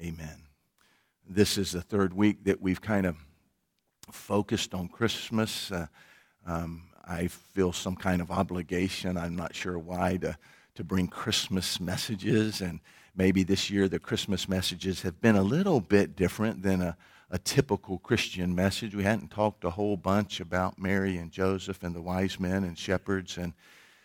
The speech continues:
and the cattle and the manger and all of that stuff. But we've, we've, we've delved into God's Word, and He has challenged us greatly. In the first week, we, we asked the question,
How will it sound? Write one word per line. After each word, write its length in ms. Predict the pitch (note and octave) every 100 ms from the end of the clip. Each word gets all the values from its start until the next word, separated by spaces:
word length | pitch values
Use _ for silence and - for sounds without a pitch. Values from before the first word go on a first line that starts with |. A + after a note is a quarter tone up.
| _ _ -
and 260 | E2+ E2+ E2
the 60 |
cattle 640 | - G2+ F#2 G2 G2 G2 E2+
and 180 | E2
the 180 | D#2+ D#2+
manger 640 | F2 F#2+ G2 F#2+ G2 F#2+
and 180 | F2 D#2+
all 260 | - F#2+ F#2+
of 80 | F2+
that 180 | F2+ -
stuff. 380 | - F2 F#2 -
But 160 | F#2+
we've, 320 | G2 G2 - _ _
we've, 260 | F#2+ G2+ F#2 - G#2
we've 260 | G2+ F2+
delved 400 | G#2 G#2+ B2+ A#2
into 260 | A#2+ G#2+ G2+
God's 400 | G2 F#2+ F#2 -
Word, 300 | F2+ F#2+ F#2
and 120 | F2
He 160 | A2 G2+
has 220 | G#2 -
challenged 800 | - - A2+ B2+ C#3 G2+ - G2+
us 220 | F2+ -
greatly. 440 | - G2 G2 G2
In 100 | F#2
the 160 | E2+ E2+ - - -
first 320 | - A#2+ A2+ G2+
week, 400 | G#2 A2+ G2 -
we, 240 | G2+ G2 - - -
we 200 | G#2 G2+
asked 320 | G#2 G#2+ -
the 80 | F#2
question, 840 | - A#2+ A2+ - F#2+ E2 F2 F#2